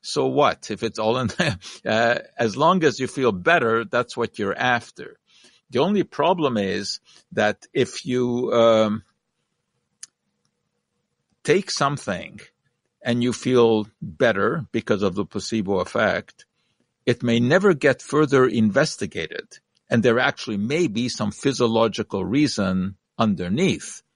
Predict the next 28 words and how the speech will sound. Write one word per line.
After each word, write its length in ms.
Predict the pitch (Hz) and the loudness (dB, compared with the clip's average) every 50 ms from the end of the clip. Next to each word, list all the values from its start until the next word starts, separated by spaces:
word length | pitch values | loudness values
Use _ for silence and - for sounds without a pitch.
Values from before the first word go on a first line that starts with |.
| _ _ - | _ _ -4
that 240 | - 101 95 _ | -4 -4 -4 _
can 180 | - - 95 87 | -4 -6 -4 -4
be, 380 | 78 - 92 90 92 92 95 - _ - | -4 -4 -4 -4 -4 -6 -8 -12 _ -8
uh, 180 | 95 95 92 92 - | -6 -4 -4 -4 -6
treated. 440 | - - - 90 80 - 80 - - _ _ _ _ _ _ _ _ _ _ _ - - - _ - | -8 -8 -8 -8 -8 -10 -14 -18 -18 _ _ _ _ _ _ _ _ _ _ _ -20 -20 -20 _ -6
Anyway, 460 | - 156 170 147 123 110 110 120 143 | -2 0 0 2 2 4 4 4 4
it's, 300 | 180 196 185 - - - | 2 2 0 -2 -2 0
uh, 380 | 151 135 127 127 123 123 123 120 - - - | 2 4 4 4 4 2 0 -2 -6 -14 -20
you 100 | - - | -20 -20
know, 300 | - - - - - - | -20 -20 -18 -16 -16 -14
uh, 500 | - - 104 104 107 101 101 - - - 123 - - | -10 -6 -4 -2 -2 -2 -2 -4 -6 -10 -14 -16 -14
the 160 | 175 214 226 | -16 -16 -14
placebo 500 | - - 113 107 - - 143 131 127 127 | -10 -8 -8 -6 -4 -2 -2 0 0 2
effect 480 | 117 110 - - 110 110 107 110 _ - | 0 0 0 0 0 0 0 -2 _ -6
is 220 | 101 90 - - - | -8 -6 -8 -8 -8
interesting, 720 | 147 143 123 - 127 113 - - - 104 104 104 107 98 | -6 -6 -4 -4 -6 -6 -6 -4 -2 -2 -2 -2 -2 -4
and 160 | - 92 92 | -6 -6 -6
we 140 | 87 95 95 | -4 -4 -4
know 480 | 92 95 110 120 127 123 113 101 98 101 - | -2 -2 0 0 0 0 0 0 -2 -6 -10
the 80 | - 95 | -14 -14
tremendous 640 | - - - 87 92 98 110 113 104 104 101 - - | -12 -10 -10 -6 -4 -4 -4 -4 -4 -6 -6 -8 -8
role 280 | 95 95 95 95 98 92 | -6 -4 -2 -2 -2 -2
that 200 | 82 95 85 - | -4 -6 -6 -6
the 80 | 90 | -6
mind 420 | 90 87 92 95 98 98 95 - _ | -6 -4 -2 -2 -2 -2 -4 -6 _
plays, 640 | _ - 92 90 92 87 87 85 82 - - - - 92 | _ -8 -6 -4 -4 -4 -6 -8 -10 -14 -16 -14 -12 -8
um, 460 | 85 85 85 82 82 85 - - - - - | -6 -6 -6 -6 -8 -10 -12 -16 -20 -20 -16
uh, 320 | - 95 90 - - - | -14 -12 -12 -12 -14 -16